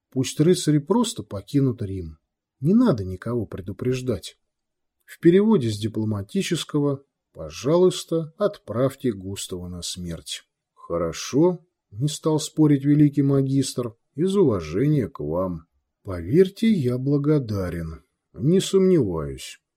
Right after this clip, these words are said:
Франц позволил себе лёгкий зевок. «Это всё?» Никто в тайном городе не мог похвастаться, что видел комиссара Тёмного двора обескураженным.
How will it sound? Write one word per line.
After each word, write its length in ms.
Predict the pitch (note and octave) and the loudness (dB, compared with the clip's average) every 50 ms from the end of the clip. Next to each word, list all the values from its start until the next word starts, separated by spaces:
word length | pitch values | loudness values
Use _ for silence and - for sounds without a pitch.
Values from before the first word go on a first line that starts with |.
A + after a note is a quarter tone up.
| _ _ _ _ _ | _ _ _ _ _
Франц 400 | - D3+ F3 F#3+ E3 - - - | 0 4 6 6 6 4 0 -4
позволил 500 | - A2 G#2 G2 A2+ C#3+ E3 D#3+ C#3+ B2 | -6 -6 -6 -2 0 2 2 4 2 0
себе 300 | - - A2 G2+ G#2+ G2+ | -2 -6 -8 -6 -4 -2
лёгкий 400 | G2 A2+ A#2 A2 - - G2+ F#2+ | 0 0 -2 -2 -4 -10 -12 -12
зевок. 680 | F2 F2+ G2+ G2+ F2+ F2 E2+ D#2 D2 _ _ _ _ _ _ _ _ _ | -10 -10 -10 -10 -8 -8 -8 -8 -8 _ _ _ _ _ _ _ _ _
«Это 240 | F2+ E2+ - G2+ F#2 | -20 -14 -10 -10 -8
всё?» 520 | - - - - D#3 E3+ F#3+ G3+ G3 G3+ - _ _ _ _ _ _ _ _ _ _ _ - | -6 -6 -4 2 4 6 8 6 6 4 -4 _ _ _ _ _ _ _ _ _ _ _ -14
Никто 960 | D#2+ E2 F2 F2+ G2 A2+ D3 F3 F3+ - - - _ _ - F#3 E3 C3 | -12 -10 -8 -4 0 2 2 2 2 0 -6 -20 _ _ 2 2 4 2
в 140 | G2 - - | 2 -2 -8
тайном 560 | - - B2+ C#3 C#3 C3 A#2 A2 G2+ F#2+ F2 | -8 -4 0 0 2 2 0 -2 -4 -6 -6
городе 600 | F2 A2 C#3 E3+ E3 D3+ C3 F#2 E2 D2+ C#2+ C#2 _ _ _ _ - | -2 2 4 4 6 4 4 2 -2 -8 -14 -16 _ _ _ _ -10
не 140 | F#2 G2+ A#2+ | -4 0 2
мог 260 | D3+ F3 D#3+ - - | 4 4 2 2 -2
похвастаться, 840 | - G#2 F#2+ - - F#2+ A#2+ E3 F#3 - - - C3 - - - F#2+ | -8 -8 -8 -8 -6 -2 0 0 0 0 -2 -8 -12 -12 -12 -12 -12
что 220 | - - - G2 | -12 -12 -12 -10
видел 340 | F#2+ G2 D3+ E3+ E3+ E3+ C#3 | -4 -2 0 2 2 2 2
комиссара 640 | - - G#2+ G2 F2+ F2 - - - D3+ E3 E3 C#3 | 0 -2 -6 -8 -8 -10 -8 -4 -2 0 0 0 -2
Тёмного 520 | - - A2+ B2+ C#3 D3 C#3 B2+ A2+ G#2+ | -2 0 2 2 4 4 4 4 2 0
двора 400 | F#2+ F#2+ F#2+ F#2+ F#2+ G2 B2 C#3+ | -4 -6 -6 -6 -4 -2 0 0
обескураженным. 1080 | C#3+ C3 A#2+ A#2 - - - B2+ B2+ C3 B2 A2+ F#2+ E2 E2+ E2 D#2+ D#2 D2 C#2 D2 | 0 0 -2 -4 -6 -2 0 2 2 2 2 0 0 -4 -6 -8 -8 -8 -8 -10 -12